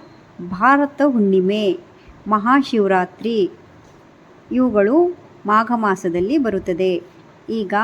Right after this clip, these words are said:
ಫಾಲ್ಗುಣ ಮಾಸ. ಫಾಲ್ಗುಣ ಮಾಸದಲ್ಲಿ ಬರುವ ಹಬ್ಬಗಳು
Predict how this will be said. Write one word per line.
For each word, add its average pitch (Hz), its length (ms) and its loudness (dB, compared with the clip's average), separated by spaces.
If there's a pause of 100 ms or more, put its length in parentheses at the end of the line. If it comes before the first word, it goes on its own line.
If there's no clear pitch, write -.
(300)
ಫಾಲ್ಗುಣ 226 560 2
ಮಾಸ. 208 360 0 (1200)
ಫಾಲ್ಗುಣ 269 440 2
ಮಾಸದಲ್ಲಿ 202 680 -2
ಬರುವ 202 380 -2
ಹಬ್ಬಗಳು 180 540 0